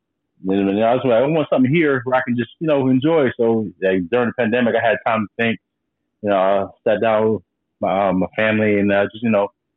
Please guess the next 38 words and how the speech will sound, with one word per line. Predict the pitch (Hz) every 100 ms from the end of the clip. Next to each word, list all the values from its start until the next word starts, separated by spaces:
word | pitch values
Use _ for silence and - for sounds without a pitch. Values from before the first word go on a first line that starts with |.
| _ _ -
I | -
thought | 113 110
to | 113
myself | 113 143 135 -
and | 98 95 90 90 _
figured | 123 117
out | 113 107
what | 110
I | 107
wanted | 107 107
to | 98
do. | 104 123 110 _ _ _ _ _ _ _ _ _
So, | 87
um, | 80 78 80 80 80 _
it | 104
was | 113
depression, | 104 - 147 - 123
of | 107
course. | 127 123 -
I |
think | 113
everybody | 104 117 113 110 101
gained | 110 107
about | 113 -
forty | 110 113 -
pounds. | 107 107 110 101 -
I | 98
gained | 95 107
about | 104 104 -
forty | 110
pounds. | 104 104 101 101 95 _ _ _ _ _ _ _ -
But, | 95 92
um, | 90 90 87 85 87 _ 92
you | 104
know, | 101
I |
just, | 104 - _
just, | 98